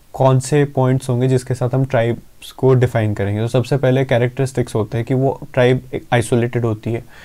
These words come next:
उसके बाद नेचर के साथ सिम्बायोटिक रिलेशन होता है, शाय होती है, तो वो जो नॉर्मल, अ, या फिर मेनस्ट्रीम सोसाइटी है, उनसे जो कनेक्ट होता है, उसको mostly they,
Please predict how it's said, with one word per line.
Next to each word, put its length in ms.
उसके 200
बाद 80
नेचर 380
के 120
साथ 200
सिम्बायोटिक 640
रिलेशन 380
होता 280
है, 80
शाय 340
होती 360
है, 400
तो 60
वो 360
जो 200
नॉर्मल, 500
अ, 380
या 100
फिर 160
मेनस्ट्रीम 580
सोसाइटी 460
है, 100
उनसे 580
जो 280
कनेक्ट 300
होता 200
है, 60
उसको 320
mostly 580
they, 80